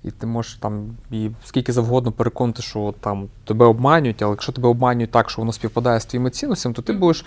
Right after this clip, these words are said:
Speaker 1: ти навіть розумієш, що тебе обманюють, але для тебе it's okay.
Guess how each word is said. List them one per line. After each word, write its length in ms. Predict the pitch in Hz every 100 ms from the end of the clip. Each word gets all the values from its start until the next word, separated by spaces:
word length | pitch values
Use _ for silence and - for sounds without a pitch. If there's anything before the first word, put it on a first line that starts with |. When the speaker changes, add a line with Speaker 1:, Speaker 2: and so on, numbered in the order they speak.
| - - - -
Speaker 1:
ти 100 | -
навіть 220 | 196 190
розумієш, 380 | 175 156 185 170
що 80 | -
тебе 160 | 117
обманюють, 460 | 107 104 98 98 95
але 140 | 135 156
для 220 | - 147 143
тебе 260 | 269 196 -
it's 300 | - - -
okay. 420 | - 127 95